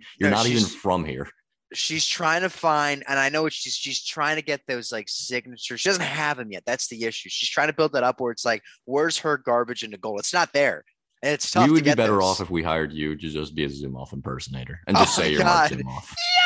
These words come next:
Speaker 2: Yes! <laughs> That's all we gotta do. That's it.
Speaker 1: Yeah. It,
Speaker 2: I mean,
Speaker 1: it, like,
Speaker 2: can we
Speaker 1: I'm
Speaker 2: just
Speaker 1: not expecting her to be Mark Zumhofe.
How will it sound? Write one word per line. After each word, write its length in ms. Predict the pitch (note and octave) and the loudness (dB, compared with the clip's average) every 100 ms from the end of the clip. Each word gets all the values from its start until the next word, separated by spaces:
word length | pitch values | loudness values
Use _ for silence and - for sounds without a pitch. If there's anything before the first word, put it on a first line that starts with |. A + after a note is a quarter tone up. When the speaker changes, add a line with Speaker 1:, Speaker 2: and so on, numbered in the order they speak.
| F5+ E5+ | 6 4
Speaker 2:
Yes! 280 | - - - - - _ | -2 -2 -2 -4 -10 _
<laughs> 120 | - | -4
That's 200 | - - | -2 2
all 100 | A#3+ | 4
we 80 | A#3 | 6
gotta 180 | A3 G3+ | 4 4
do. 340 | A3+ F3+ C#3+ - - | 4 4 2 -2 -4
That's 200 | F#3 - | -2 0
it. 260 | A#3 C#3+ - _ _ _ G2 | 0 0 -4 _ _ _ -2
Speaker 1:
Yeah. 140 | D#2 - - - | -2 -2 -8 -8
It, 160 | - - - | -10 -10 -6
Speaker 2:
I 80 | - | 0
mean, 120 | G#2 | 2
Speaker 1:
it, 60 | F#3+ | 2
like, 160 | G#2 | 2
Speaker 2:
can 80 | G#2 | 2
we 20 | |
Speaker 1:
I'm 80 | G2+ | 2
Speaker 2:
just 100 | G#2 | 2
Speaker 1:
not 180 | A2+ C3 | 2 2
expecting 400 | B2+ F2+ F2+ F#2+ | 0 0 0 0
her 100 | F#2+ | 0
to 60 | F2 | -2
be 200 | C#2+ D2 | -2 -2
Mark 340 | D2 C#2+ C#2+ D2+ | -2 -4 -6 -8
Zumhofe. 480 | D2+ B1+ A#1 A#1+ | -8 -8 -12 -16